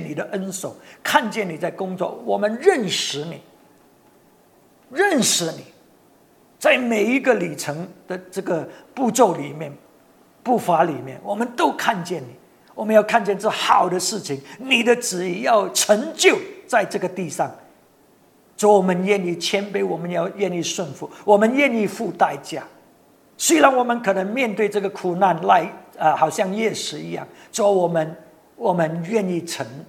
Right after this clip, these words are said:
承受，在你的旨意之下，为了要看见好的事情成就。主啊，那些认识你的人要成就，要刚强，要成就大事。主啊，让我们都成为认识你的人，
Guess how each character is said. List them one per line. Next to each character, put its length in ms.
承 260
受， 360
在 220
你 200
的 100
旨 300
意 120
之 240
下， 200
为 200
了 100
要 180
看 220
见 140
好 340
的 100
事 180
情 240
成 160
就。 120
主 120
啊， 160
那 120
些 160
认 320
识 360
你 180
的 120
人 240
要 160
成 540
就， 200
要 120
刚 320
强， 220
要 140
成 200
就 120
大 260
事。 180
主 100
啊， 80
让 160
我 40
们 340
都 260
成 320
为 240
认 320
识 240
你 140
的 100
人， 180